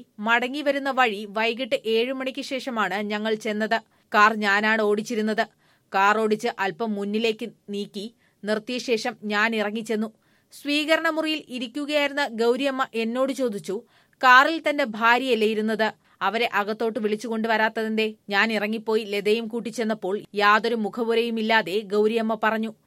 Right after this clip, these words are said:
"ഡോക്ടറാണെന്ന് എനിക്കറിയാം. ഗോപാലപിള്ള തിരുവനന്തപുരത്ത് ഇല്ലാത്തതുകൊണ്ട് ഒരുപാട് ബുദ്ധിമുട്ടുകൾ ഉണ്ടെന്നുമറിയാം." അമ്പരന്ന് പോയ എനിക്കും ലതയ്ക്കും മിണ്ടാട്ടം മുട്ടിപ്പോയി. കാരണം ഇങ്ങനെ ഒരു കാര്യം ഒരിക്കൽ പോലും ഞാൻ മന്ത്രിയോട് സൂചിപ്പിച്ചിട്ട് പോലുമില്ലായിരുന്നു.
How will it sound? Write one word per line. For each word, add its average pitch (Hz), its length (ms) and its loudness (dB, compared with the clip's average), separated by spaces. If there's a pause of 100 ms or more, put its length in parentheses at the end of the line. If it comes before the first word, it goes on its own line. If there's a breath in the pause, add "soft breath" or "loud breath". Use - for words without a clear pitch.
"ഡോക്ടറാണെന്ന് 302 720 4 (100)
എനിക്കറിയാം. 214 600 0 (140)
ഗോപാലപിള്ള 214 880 2
തിരുവനന്തപുരത്ത് 226 840 -4
ഇല്ലാത്തതുകൊണ്ട് 220 720 0 (120)
ഒരുപാട് 220 460 0
ബുദ്ധിമുട്ടുകൾ 220 680 -4
ഉണ്ടെന്നുമറിയാം." 226 760 -2 (280 soft breath)
അമ്പരന്ന് 220 440 0
പോയ 226 200 0 (280)
എനിക്കും 214 400 -4
ലതയ്ക്കും 220 460 -2 (360 soft breath)
മിണ്ടാട്ടം 220 600 0
മുട്ടിപ്പോയി. 226 460 -2 (520)
കാരണം 302 380 6 (100)
ഇങ്ങനെ 320 360 -2
ഒരു 349 100 2
കാര്യം 320 400 2
ഒരിക്കൽ 269 380 0
പോലും 311 340 -2
ഞാൻ 277 300 2 (140)
മന്ത്രിയോട് 285 580 2
സൂചിപ്പിച്ചിട്ട് 269 720 -6
പോലുമില്ലായിരുന്നു. 226 880 2